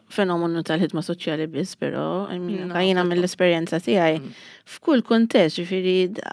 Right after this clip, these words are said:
Speaker 1: qatt ma anka jekk inti qed tmur, ma nafx, għat-terapija tal-counseling, per eżempju, jew psikoterapija, ma qatt ma tista' t-, tiżola lilek innifsek. Aħna ma
Speaker 2: Eżatt,
Speaker 1: ngħixux
Speaker 2: eżatt,
Speaker 1: vacuum, ġifieri
Speaker 2: eżatt.
Speaker 1: kulħadd jgħix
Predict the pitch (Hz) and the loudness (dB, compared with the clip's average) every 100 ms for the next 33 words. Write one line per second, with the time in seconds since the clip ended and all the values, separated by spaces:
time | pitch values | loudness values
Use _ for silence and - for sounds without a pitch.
0 | - - 254 - - 165 208 220 131 156 | -8 0 0 0 -4 -2 -2 -2 -4 -4
1 | - - - - 165 165 175 175 175 180 | -8 -14 -10 -8 -4 -4 -2 0 4 4
2 | 185 - - - - - 147 160 170 175 | 4 0 -16 -20 -20 -6 -2 -2 0 0
3 | 165 175 - 170 180 233 202 156 151 156 | 0 0 0 0 2 2 2 2 0 -2
4 | 160 160 160 - 220 185 - 151 147 156 | -2 -2 -6 -4 0 0 -2 -6 -6 -10
5 | - 147 151 160 151 170 170 165 - 180 | -8 -6 -4 -6 -8 -2 -2 -2 -6 -6
6 | 175 170 180 214 135 147 - 233 175 151 | -2 -2 -2 -2 -4 -4 -6 -4 -4 -6
7 | - 156 - - _ - 196 170 175 165 | -6 -8 -8 -16 _ -2 0 2 2 2
8 | 160 156 160 190 190 160 - 160 151 _ | 0 0 -2 -2 -2 -4 -6 -6 -6 _
9 | _ - - 185 156 180 190 226 185 147 | _ -20 -10 -8 -4 -4 -2 -4 -2 -2
10 | 147 - 202 196 190 147 190 214 208 160 | -2 -4 -6 -4 -4 -2 0 0 -2 -6
11 | 160 | -6